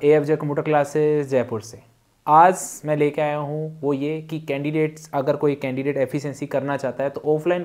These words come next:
और ऑनलाइन बैचेस में हमारे यहाँ पे अवेलेबल है। ऑफलाइन जो बैचेस हैं वो जयपुर में हमारी दो ब्रांचेस हैं, एक टोंक फाटक और एक त्रिवेणी। टोंक फाटक और त्रिवेणी पे हम ऑफलाइन बैचेस चालू करने जा रहे हैं। इन पाँच, छः, सात दिनों के अंदर हमारे तीन बैचेस स्टार्ट हो रहे हैं।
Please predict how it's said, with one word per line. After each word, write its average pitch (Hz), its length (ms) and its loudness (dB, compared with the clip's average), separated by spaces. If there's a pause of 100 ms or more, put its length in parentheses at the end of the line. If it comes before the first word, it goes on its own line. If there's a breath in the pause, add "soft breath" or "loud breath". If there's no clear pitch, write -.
और 139 220 -2
ऑनलाइन 143 400 -2
बैचेस 131 420 -4 (120)
में 127 100 -6
हमारे 127 380 0
यहाँ 113 140 -2
पे 127 140 2
अवेलेबल 107 360 -4
है। - 120 -14 (580 soft breath)
ऑफलाइन 220 460 4
जो 202 140 2
बैचेस 160 340 0
हैं 175 120 -4
वो 160 140 2
जयपुर 135 360 2
में 156 200 -2
हमारी 147 300 0
दो 143 180 2
ब्रांचेस 143 400 -2
हैं, 156 160 -8
एक - 180 -6
टोंक 135 160 -6
फाटक 165 340 -2
और 156 100 2
एक 156 120 -4
त्रिवेणी। 113 360 -6 (1000 soft breath)
टोंक 185 200 6
फाटक 214 300 6
और 214 80 4
त्रिवेणी 175 420 0
पे 190 140 0
हम 175 320 0
ऑफलाइन 165 360 0
बैचेस 156 320 0
चालू 156 220 2
करने 151 260 0
जा 143 140 4
रहे 147 120 -2
हैं। 165 300 -12
इन 196 160 0 (100)
पाँच, 180 240 4
छः, 180 120 -2
सात 160 240 2
दिनों 147 240 -2
के 156 80 -4
अंदर 147 260 -2
हमारे 147 300 -2
तीन 185 220 -2
बैचेस 147 240 0
स्टार्ट 110 260 -6
हो 104 60 -8
रहे 101 120 -12
हैं। - 120 -20